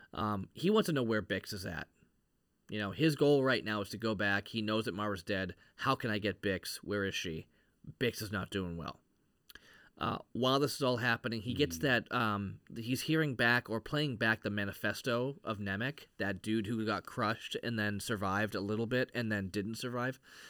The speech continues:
Speaker 1: Um, <laughs> he had that manifesto just playing on a little tablet, and he goes into this whole thing. The thing is, basically, the Empire is afraid, and that's why they use fear.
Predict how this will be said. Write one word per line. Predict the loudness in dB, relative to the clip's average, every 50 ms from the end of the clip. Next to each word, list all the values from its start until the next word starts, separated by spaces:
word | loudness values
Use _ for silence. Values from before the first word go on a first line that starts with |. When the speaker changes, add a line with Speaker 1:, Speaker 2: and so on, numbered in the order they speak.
| -20 -20 -20 -12 -4
Speaker 1:
Um, | 0 2 2 2 2 2 0 -2 -4 -8 -10 _ _ _ -18 -18 -18 _ _ _ _ _ _
<laughs> | -8 -8 -8 -10 -16 -20 -20 _ -20 -20 -20 -20 -20 _ _
he | 4 8 8
had | 8 10 8
that | 6 6 6
manifesto | 4 2 2 2 2 2 2 2 0 0 2 2 2
just | 0 -2 -4
playing | -4 -2 0 0 0 0
on | 0 0
a | 0
little | 0 0 -2
tablet, | 0 0 0 2 2 2 0 -2 -2 -4 _ -14 -20 -20 -20 -20 -20 -20 -20 -20 _ _ _ 0
and | 2 4 4 4 4 4 2 0 -4 -6 -10 _ _ _ -12 -12 -12 _ _ _ -2
he | 0 2 6
goes | 8 8 8 8
into | 8 4 4
this | 2 2 2
whole | 2 2 2 2
thing. | 2 -2 -4 -2 -2 -2
The | -4 -2
thing | 0 0 0 0
is, | 2 2 0 0 -2 -6 -10 -14 -18 -20 -20 -20 -20 -20 -20 -20 _ _ _ -8 0 6
basically, | 8 8 8 8 4 0 -2 -2 -2
the | 0 0 0 0 2
Empire | 0 0 0 0 0 0 2 4 4 4 2 2
is | 0 -2
afraid, | -6 -8 -2 2 4 6 6 6 6 6 4 2 0 -4 -6 -6
and | -4 -2
that's | -2 -4 -2 -2
why | -2 -2
they | -2 -2
use | -2 -2 -4 -4 -6 -4
fear. | 2 4 6 6 6 6 4 2 0 0 -2